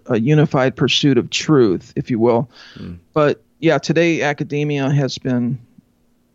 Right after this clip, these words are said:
Speaker 1: a-, a-, as you've said, it's been, uh,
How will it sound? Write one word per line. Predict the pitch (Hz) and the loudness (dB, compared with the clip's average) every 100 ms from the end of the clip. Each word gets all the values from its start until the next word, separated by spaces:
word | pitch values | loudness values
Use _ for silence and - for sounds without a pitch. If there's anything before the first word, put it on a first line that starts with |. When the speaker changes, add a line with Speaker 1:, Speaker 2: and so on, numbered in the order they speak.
| _ _ _ _ _ _ - | _ _ _ _ _ _ -8
Speaker 1:
a-, | 131 - 139 | -4 0 0
a-, | - | 0
as | 135 131 | -2 0
you've | 131 110 - | -2 -6 -6
said, | - - 123 120 | -4 0 0 0
it's | 117 - | -2 -6
been, | - 113 85 | -4 -4 -2
uh, | 95 98 | 0 0